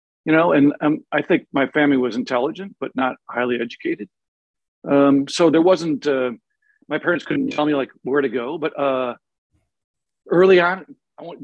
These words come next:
worry with the story, but early on, I got some exposure to Minnesota and just loved the, loved that life and just thought, like, I wanted to be a small town doctor. Um, and I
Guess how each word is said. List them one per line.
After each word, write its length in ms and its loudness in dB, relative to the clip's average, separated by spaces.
worry 200 0
with 120 -2
the 60 -6
story, 240 -2
but 80 0
early 300 0
on, 140 -2
I 40 -2
got 260 -4
some 160 -10
exposure 420 -2
to 80 -6
Minnesota 580 -2
and 140 -6
just 180 -14
loved 300 -2
the, 520 -6
loved 240 -2
that 200 -2
life 300 -2
and 100 -18
just 200 -12
thought, 180 -8
like, 160 -8
I 80 0
wanted 200 2
to 40 4
be 100 2
a 60 0
small 260 -2
town 220 -6
doctor. 440 -4
Um, 640 -2
and 300 0
I 200 2